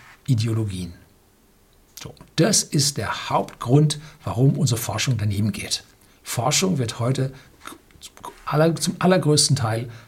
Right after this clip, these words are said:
aus Staatsmitteln finanziert und diese Staatsmittel werden von staatlich Angestellten, äh, ja, im Prinzip freigegeben. Und das geht daneben und damit hat Forschung ihre Unabhängigkeit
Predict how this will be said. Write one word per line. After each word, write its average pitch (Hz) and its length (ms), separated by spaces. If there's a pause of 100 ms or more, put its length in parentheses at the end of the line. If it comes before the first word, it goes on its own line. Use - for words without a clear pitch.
(140)
aus - 160
Staatsmitteln 101 560
finanziert 113 680 (340)
und 120 120
diese 127 160
Staatsmittel 110 600
werden 107 300 (280)
von 107 320 (120)
staatlich - 580
Angestellten, 104 720 (960)
äh, 120 60 (1200)
ja, - 240
im 104 80
Prinzip - 300
freigegeben. - 640 (300)
Und - 240
das 135 360 (420)
geht - 320
daneben 139 420 (320)
und 113 140
damit 143 280
hat - 140
Forschung 202 640 (440)
ihre 120 200
Unabhängigkeit 127 960